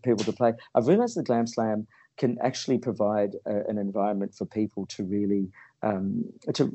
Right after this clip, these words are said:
to really come out of their shell. Now, one thing your listeners may or may not be aware of is that we have, um, some issues with, uh, a former player who's actually, uh, won the most Grand Slams out of any human being in history, Margaret Court.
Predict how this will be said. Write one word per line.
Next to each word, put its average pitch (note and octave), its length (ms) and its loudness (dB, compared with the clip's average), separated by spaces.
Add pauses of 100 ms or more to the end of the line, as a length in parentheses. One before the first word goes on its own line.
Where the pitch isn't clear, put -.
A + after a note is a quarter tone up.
to C3+ 120 0
really C#3+ 180 6
come G#2 180 4
out F#2+ 120 4
of F2+ 100 2
their F#2+ 100 4
shell. - 380 4 (200)
Now, C#3 160 6
one E3 220 4
thing C#3 300 0
your A2+ 280 0
listeners A#2 460 -6
may A2 260 2
or G#2 120 -2
may G#2 120 -8
not G#2+ 160 -10
be G2+ 120 0
aware G#2 400 2
of G2 120 -4
is A2 120 -4
that A#2 120 -4
we A2+ 180 2
have, G#2 240 2 (380)
um, A#2 200 2
some E3 280 2
issues G#2 520 2
with, G2+ 200 2 (220)
uh, G2+ 160 2
a - 80 0
former A2+ 320 2
player G#2 380 4
who's A#2 200 0
actually, A#2+ 460 2 (300)
uh, - 100 -2
won A#2 240 2
the G#2+ 60 2
most G#2+ 280 0
Grand G2+ 220 0
Slams G2+ 260 -4
out F#2+ 80 -2
of F#2+ 100 0
any G2 200 -2
human A2 320 2
being G2+ 380 4
in G2 100 -4
history, G2 400 -2
Margaret F#2 400 0
Court. F2 480 0